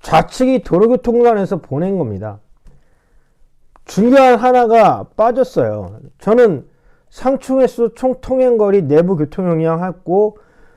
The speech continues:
어, 주변 교차로 영향까지도 평가했잖아요. 의견서를 썼고 교통 용량까지도 저는 표시를 한 거예요.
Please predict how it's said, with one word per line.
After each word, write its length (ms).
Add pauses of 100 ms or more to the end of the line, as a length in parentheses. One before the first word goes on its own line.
(120)
어, 220
주변 380
교차로 500
영향까지도 760
평가했잖아요. 1080 (280)
의견서를 460
썼고 640 (680)
교통 460
용량까지도 1160 (260)
저는 280
표시를 360
한 120
거예요. 200